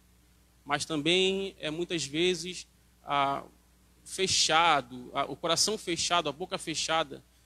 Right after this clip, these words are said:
e aquela frase, "Está tudo bem, está sempre tudo bem", da pessoa que tá sofrendo e passando,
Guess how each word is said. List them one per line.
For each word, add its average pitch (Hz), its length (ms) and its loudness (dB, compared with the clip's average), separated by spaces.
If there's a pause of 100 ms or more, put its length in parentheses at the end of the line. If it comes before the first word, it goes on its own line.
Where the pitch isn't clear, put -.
(120)
e 151 80 0
aquela 175 240 2
frase, 180 280 4
"Está 190 140 0
tudo 208 180 -6
bem, 170 460 2
está - 180 -4
sempre 214 320 2
tudo 180 220 -6
bem", 147 260 -4 (1120)
da 143 140 -4
pessoa 170 420 0
que 170 140 -12
tá 170 180 -4
sofrendo 180 540 -2
e - 40 -4
passando, 147 460 -6